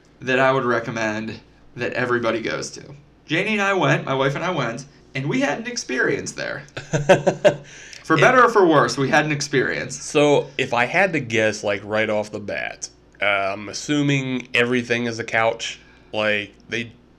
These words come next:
Speaker 2: do they even have necessarily a bar that, to sit at?
Speaker 1: So here's the thing,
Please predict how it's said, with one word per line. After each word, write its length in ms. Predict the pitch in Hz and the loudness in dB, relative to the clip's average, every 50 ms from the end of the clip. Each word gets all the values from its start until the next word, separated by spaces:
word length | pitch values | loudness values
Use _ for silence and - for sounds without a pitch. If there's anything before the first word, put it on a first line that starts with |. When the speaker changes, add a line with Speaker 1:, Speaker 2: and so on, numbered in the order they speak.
| _ - | _ 0
Speaker 2:
do 140 | 147 143 143 | 2 2 4
they 100 | 143 139 | 4 2
even 300 | - 127 135 135 143 135 | 0 -2 -2 -2 -2 -2
have 380 | 123 127 131 127 131 127 127 123 | -2 -2 -2 -2 -2 -2 -2 -4
necessarily 840 | 120 120 120 - 120 117 - 123 123 123 123 123 123 123 120 117 | -4 -4 -4 -6 -10 -4 -2 0 2 2 0 0 0 -2 -2 -2
a 200 | 113 110 110 110 | -2 -4 -4 -6
bar 760 | 107 107 107 - - 104 101 104 117 123 131 143 147 147 143 135 | -8 -8 -12 -10 -8 -4 -2 0 2 2 2 2 0 0 -2 -2
that, 260 | - - - - - | -4 -8 -10 -12 -12
to 120 | - 117 110 | -12 -10 -8
sit 220 | - - 127 127 | -4 -2 0 0
at? 260 | 135 139 139 143 - - - - _ - - - - - - | 0 0 0 -4 -6 -14 -20 -20 _ -20 -20 -20 -20 -16 -8
Speaker 1:
So 160 | - - 170 | -2 0 0
here's 280 | 151 143 233 277 302 285 | 0 0 0 -2 -2 -4
the 100 | - 247 | -6 -10
thing, 480 | 220 - 247 226 156 107 90 - - | -8 -4 -2 -2 -2 -2 -6 -10 -14